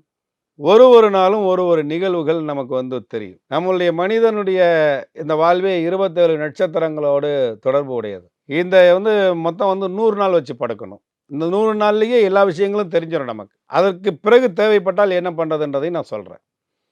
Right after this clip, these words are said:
இந்த இருபத்தேழு நட்சத்திரங்களுடன் தொடர்புடையதுன்றதுனால முதலில் வந்து இருபத்தேழு நாட்களும் ஒரு ஒரு நாளும் ஒரு ஒரு நட்சத்திரம் மட்டுமே நமக்கு வந்து அந்த வேப்பங்குச்சி தலைமாட்டில் வச்சு படுக்கும் பொழுது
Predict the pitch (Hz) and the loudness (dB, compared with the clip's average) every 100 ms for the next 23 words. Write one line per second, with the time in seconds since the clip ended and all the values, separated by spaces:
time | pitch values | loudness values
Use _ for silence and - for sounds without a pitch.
0 | _ 147 160 165 196 233 208 208 214 202 | _ -6 -4 -2 2 2 2 2 2 2
1 | 190 185 175 165 202 196 190 185 185 190 | 0 -2 -2 -4 -4 -2 -2 -2 -2 -4
2 | 160 165 180 175 170 160 156 139 135 190 | -4 -2 -2 0 0 0 -4 -4 -2 -2
3 | 170 180 208 202 180 180 190 170 196 214 | -2 -2 -2 0 -2 -2 -4 -4 -4 -4
4 | 175 190 180 160 139 135 135 175 180 165 | -4 -2 -2 -4 -6 -6 -4 -4 -4 -4
5 | 185 185 165 143 165 185 170 165 147 135 | -2 -2 -2 -2 -4 -2 -2 -2 -2 -4
6 | _ _ - 151 139 226 208 196 175 151 | _ _ -6 -6 0 0 0 -2 -2 -4
7 | 175 190 170 151 143 143 156 160 147 135 | -6 -4 -4 -6 -6 -6 -4 -4 -2 -4
8 | 135 131 127 120 - 151 170 175 156 139 | -4 -4 -4 -8 -8 -4 -2 -4 -8 -8
9 | 120 139 156 156 135 135 131 131 135 135 | -8 -6 -4 -6 -6 -8 -8 -10 -10 -8
10 | 131 117 107 147 | -10 -10 -6 -4